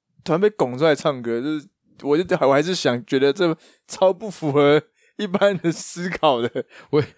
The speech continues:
Speaker 2: 我也完全不懂为什么会，
Speaker 1: <laughs>
Speaker 2: 为什么会到这个地步。
Speaker 1: 哎，但说到这个停电，上次那个台电大停电的时候，我刚好是早上嘛。
Speaker 2: 对。
Speaker 1: 然后到上班时间，应该超多人就是一早到公司发现没电了，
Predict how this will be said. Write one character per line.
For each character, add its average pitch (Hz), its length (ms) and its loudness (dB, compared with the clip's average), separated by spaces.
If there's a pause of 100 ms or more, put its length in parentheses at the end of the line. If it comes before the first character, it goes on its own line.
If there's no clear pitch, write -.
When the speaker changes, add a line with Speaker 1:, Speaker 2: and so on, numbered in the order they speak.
(240)
Speaker 2:
我 147 120 4
也 143 40 6
完 123 200 4
全 120 180 -2
不 120 100 -4
懂 113 160 2
为 120 140 2
什 117 100 -2
么 101 140 -2
会， 117 240 0
Speaker 1:
<laughs> - 40 -18
Speaker 2:
为 139 120 0
什 110 100 -6
么 101 120 -6
会 117 100 0
到 113 160 4
这 113 100 -2
个 110 100 2
地 101 200 -2
步。 98 140 -8 (260)
Speaker 1:
哎， 196 80 -2
但 240 120 4
说 220 180 4
到 214 60 2
这 214 40 4
个 185 80 2
停 131 260 -8
电， 139 400 -2 (560)
上 226 320 -2
次 196 260 -2
那 196 100 2
个 156 280 4
台 139 280 -2
电 170 200 0
大 170 180 4
停 117 160 -4
电 143 140 2
的 120 80 -2
时 131 60 0
候， 131 100 4
我 110 280 -4
刚 190 140 2
好 190 40 4
是 190 60 0
早 131 200 0
上 127 180 0
嘛。 71 120 -12 (720)
Speaker 2:
对。 101 340 0
Speaker 1:
然 151 100 -2
后 147 60 2
到 175 120 4
上 170 200 0
班 156 160 2
时 127 160 -10
间， 127 380 -4 (180)
应 190 140 -6
该 208 180 4
超 190 300 2
多 185 180 6
人 127 220 0
就 143 120 -4
是 139 320 0 (380)
一 196 100 -6
早 147 220 4
到 160 120 4
公 143 200 0
司 143 160 -4
发 139 160 2
现 147 100 2
没 117 160 -4
电 127 180 0
了， 98 120 -6